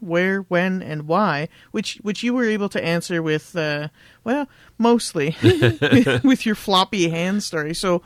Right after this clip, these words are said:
who made it? That was the, the inventor's assistant. You know, why did he make it? Because he wanted, he was, he was, an, he wanted to be an inventor. He just wasn't that good at it,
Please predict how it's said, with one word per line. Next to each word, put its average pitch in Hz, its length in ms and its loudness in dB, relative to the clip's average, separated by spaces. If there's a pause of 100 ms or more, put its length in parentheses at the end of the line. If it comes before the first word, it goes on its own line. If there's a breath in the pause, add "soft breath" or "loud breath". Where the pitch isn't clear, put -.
(260 loud breath)
who 240 240 0
made 165 280 2
it? 185 200 -2
That 190 160 2
was 202 200 -4
the, 170 420 0
the 160 180 -4
inventor's 165 480 -2
assistant. - 560 -6 (360 soft breath)
You 170 100 -4
know, 160 120 0
why 160 340 0
did 180 140 -2
he 165 80 -4
make 147 300 -8
it? 175 160 -4
Because 156 400 -6
he 165 160 -8
wanted, 160 560 -4
he 180 120 -8
was, 160 320 -6 (200 soft breath)
he 190 80 -6
was, 165 180 -6
an, 151 160 -12
he - 160 -14
wanted 220 400 2
to 185 80 -6
be 170 160 -4
an 160 80 -4
inventor. 147 460 -8
He 156 140 -12
just 160 340 -8 (340 soft breath)
wasn't 165 840 -4
that 156 280 -8
good 160 240 -4
at 160 240 -4
it, - 220 -10